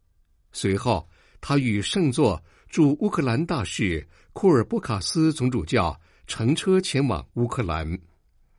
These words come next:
跨越克拉科维茨边境后，圣座代表团得到乌克兰驻圣座大使尤拉什和乌克兰外交部代表的迎接。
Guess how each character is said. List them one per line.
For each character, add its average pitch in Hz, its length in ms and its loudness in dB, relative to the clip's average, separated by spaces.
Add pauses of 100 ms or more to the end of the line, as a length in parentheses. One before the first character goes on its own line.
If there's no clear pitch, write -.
(420)
跨 107 300 0
越 95 340 0 (380)
克 - 120 -4
拉 127 180 2
科 160 180 -2
维 147 120 6
茨 110 400 0
边 147 220 4
境 107 180 -2
后， 90 380 -2 (560)
圣 202 260 2
座 160 220 2
代 156 140 -2
表 80 160 -6
团 92 360 -4 (440)
得 131 120 4
到 127 280 2
乌 202 160 -2
克 143 160 -2
兰 98 280 0 (220)
驻 160 160 2
圣 202 240 0
座 160 160 0
大 156 200 -2
使 87 420 -2 (240)
尤 127 180 4
拉 180 180 0
什 107 460 -4 (400)
和 135 260 4 (120)
乌 180 80 2
克 - 120 -4
兰 107 320 0 (200)
外 160 160 2
交 208 200 2
部 175 240 2
代 139 200 0
表 123 120 -4
的 101 140 -6
迎 85 260 -2
接。 107 320 0